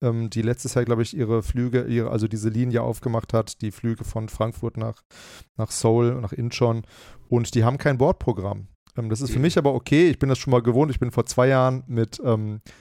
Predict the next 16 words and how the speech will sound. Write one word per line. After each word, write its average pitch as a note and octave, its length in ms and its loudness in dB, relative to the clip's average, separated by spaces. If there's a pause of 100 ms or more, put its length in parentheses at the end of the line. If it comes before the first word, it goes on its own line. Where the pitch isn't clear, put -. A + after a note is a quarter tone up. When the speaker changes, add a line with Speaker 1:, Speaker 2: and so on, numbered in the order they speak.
(160)
Speaker 1:
mit, - 160 -10
äh, E3+ 80 -6
Mongolian A#2 560 4
Airlines G#2 400 0
geflogen. A2 460 -4
Die A#2 100 2
hatten C3+ 320 -4
zwar A2+ 260 0
einen A#2+ 220 -6
Bildschirm, B2+ 480 2
aber A2 180 2
da G#2+ 100 0
gab's A2+ 200 -4
nur A#2 80 -2
mongolische A2 500 0
Filme G2+ 400 -6